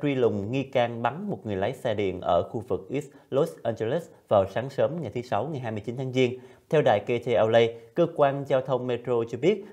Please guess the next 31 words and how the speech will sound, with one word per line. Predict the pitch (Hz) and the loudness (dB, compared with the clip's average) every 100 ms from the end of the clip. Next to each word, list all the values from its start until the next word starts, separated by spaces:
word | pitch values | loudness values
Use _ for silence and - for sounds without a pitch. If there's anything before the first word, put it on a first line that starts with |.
| - - | -10 0
vụ | 104 | 2
bắn | 101 123 160 | 2 0 -4
xảy | - 110 | -2 0
ra | 120 113 | 0 0
vào | 107 | 0
lúc | 120 - | -4 -2
bốn | 120 101 101 | -2 0 0
giờ | 117 | 0
mười | 95 90 | 0 -4
phút | 135 - | -8 -2
sáng, | 123 113 196 - - - | 0 0 -4 -12 -8 0
lúc | 226 220 | 0 2
một | 113 - | 0 0
xe | - 123 | -2 -2
điện | 104 95 95 | 0 -4 -4
của | 98 | -6
tuyến | 98 110 | -4 -6
L | 127 110 107 101 - - | -4 2 4 4 0 -2
đang | 131 131 127 | 0 2 0
dừng | 110 98 92 | -4 -6 -2
tại | 92 92 | -4 2
trạm | 95 90 - | 2 2 -2
Indiana. | 120 110 101 101 101 - - _ _ | -2 0 2 2 0 -2 -20 _ _
Sở | - 107 | 0 2
Cảnh | 113 | 0
sát | 110 147 147 | -2 -4 -2
Los | 151 170 | -2 -2
Angeles | - 120 113 135 175 - | -6 -6 -2 -4 -4 2
County | 110 104 113 104 - | 2 2 -2 -2 -6
cho | 113 | -2
biết | 147 220 | 0 -2